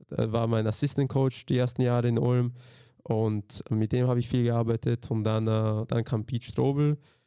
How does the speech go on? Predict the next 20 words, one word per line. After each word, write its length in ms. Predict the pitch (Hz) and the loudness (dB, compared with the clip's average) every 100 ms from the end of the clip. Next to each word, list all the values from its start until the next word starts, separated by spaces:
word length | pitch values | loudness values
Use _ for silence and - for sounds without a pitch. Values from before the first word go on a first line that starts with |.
| _ _ - | _ _ -4
äh, 60 | |
und 460 | 113 110 104 113 113 | 0 0 0 -2 0
ja, 160 | 110 | 0
mit 180 | 110 107 | 0 -2
denen, 240 | 120 113 110 | 0 0 2
äh, 300 | 110 107 104 - - | 2 0 -2 -4 -6
ich 140 | 120 | -4
glaub, 180 | 120 113 | -2 0
der 100 | 117 | 0
hat 120 | 113 | 0
mir 120 | 110 | 2
halt, 200 | 107 107 - _ | 2 0 -4 _
der 80 | 117 | -2
hat 80 | 110 | 0
mir 180 | 113 107 | 0 0
sehr, 260 | 104 110 | 2 0
sehr, 220 | 107 110 104 | 2 0 0
sehr 180 | 110 | 0
viel 200 | 104 113 | 0 0
geholfen, 520 | 107 107 113 - 117 | 0 0 -2 -4 -6